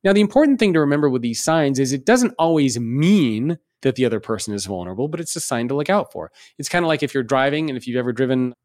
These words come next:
through, through a canyon or through any kind of mountains, sometimes they have that sign that says, "Beware of falling rocks."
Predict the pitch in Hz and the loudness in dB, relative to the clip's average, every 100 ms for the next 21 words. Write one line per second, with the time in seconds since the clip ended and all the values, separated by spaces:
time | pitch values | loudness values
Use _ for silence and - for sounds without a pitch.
0 | - 131 120 110 110 110 196 202 190 185 | -2 2 2 2 -4 -2 2 4 4 4
1 | 180 175 170 160 131 120 113 - 120 120 | 4 2 0 -2 -4 -6 -6 -4 0 0
2 | 120 117 120 117 135 131 131 123 143 151 | 0 -2 -6 -8 -6 -4 -4 -2 0 0
3 | 156 151 - - 196 190 185 151 147 143 | 0 -2 -4 -2 0 2 2 2 0 0
4 | 139 - - 143 135 120 117 117 _ _ | 0 -2 -2 0 2 0 -4 -8 _ _
5 | - 123 - 131 123 113 120 131 135 131 | -8 -6 -2 0 0 0 0 2 4 2
6 | 120 - 110 101 98 87 - - - | 0 -2 -2 -2 -4 -6 -8 -12 -14